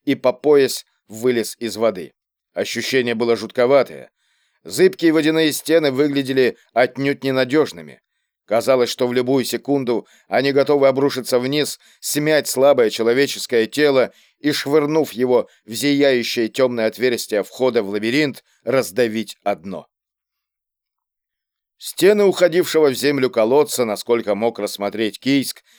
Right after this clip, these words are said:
были абсолютно гладкими. Не было ни ступеней, ни каких-либо других выступов,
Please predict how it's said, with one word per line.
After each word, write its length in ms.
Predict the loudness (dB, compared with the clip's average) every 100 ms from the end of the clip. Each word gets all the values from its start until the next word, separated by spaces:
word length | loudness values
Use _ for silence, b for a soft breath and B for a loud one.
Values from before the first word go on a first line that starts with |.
| b
были 280 | -8 0 2
абсолютно 680 | 2 0 -2 0 -2 -4 -6
гладкими. 600 | 0 -2 -2 -14 -20 _ _ _ _ _
Не 220 | -8 0 2
было 220 | 2 0
ни 80 | -2
ступеней, 720 | -8 -2 0 0 0 -4 -8 b b
ни 180 | -6 -4
каких-либо 720 | 0 -2 0 -4 -2 0 0
других 420 | -2 -4 -6 -6
выступов, 680 | -2 -2 -2 -6 -8 -10